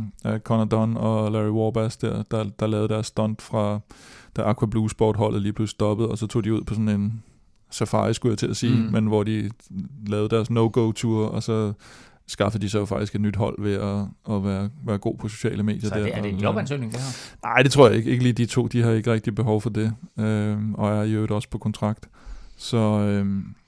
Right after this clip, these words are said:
Speaker 1: jeg tror mere, det er sådan en skør, det ved jeg ikke. Altså,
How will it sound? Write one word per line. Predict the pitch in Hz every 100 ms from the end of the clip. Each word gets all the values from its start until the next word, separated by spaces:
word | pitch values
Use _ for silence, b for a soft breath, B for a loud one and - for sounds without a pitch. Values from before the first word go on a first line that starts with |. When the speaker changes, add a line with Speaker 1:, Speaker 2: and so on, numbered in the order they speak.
| _ - -
Speaker 1:
jeg | 117 -
tror | -
mere, | 110 104 104 101
det | 101
er |
sådan | 98 107
en | 113
skør, | 104 - 117 104 110 113 113 120 -
det |
ved | 113 110
jeg | 110
ikke. | 113 -
Altså, | 113 110 110